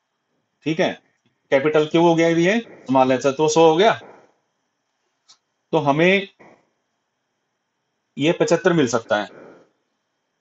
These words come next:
पचहत्तर में क्या होगा कि मान लो height हमारे को मिल जाए दस, ठीक है, और rate of flow मिल जाए सेवन पॉइंट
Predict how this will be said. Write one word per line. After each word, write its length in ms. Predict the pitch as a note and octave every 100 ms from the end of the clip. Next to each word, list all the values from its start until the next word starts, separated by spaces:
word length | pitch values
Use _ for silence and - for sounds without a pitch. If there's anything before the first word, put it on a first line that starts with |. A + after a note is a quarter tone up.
| _ _ _
पचहत्तर 320 | C#3 E3+ F3 F#3
में 100 | F3+
क्या 140 | F3+
होगा 280 | E3+ D3+ D#3+
कि 160 | E3 E3
मान 200 | D#3+ E3
लो 120 | F3
height 320 | C#3 C#3 E3+
हमारे 280 | E3 D#3 D#3
को 80 | E3
मिल 160 | E3 D3+
जाए 160 | E3+
दस, 300 | D3 C3+ C3+ - - - _ _ _ _ _ _ _ _ _ _ _ _ _ _ _ _ _ E3
ठीक 120 | F3+
है, 200 | D3+ - _ _ _ _ _ _ _ _ _ _ _ -
और 160 | D3 E3
rate 160 | E3+
of 120 | F3+ F3+
flow 140 | E3+
मिल 120 | E3
जाए 140 | D#3+ F3+
सेवन 300 | D#3 D3+ C#3+
पॉइंट 320 | D3+ G3+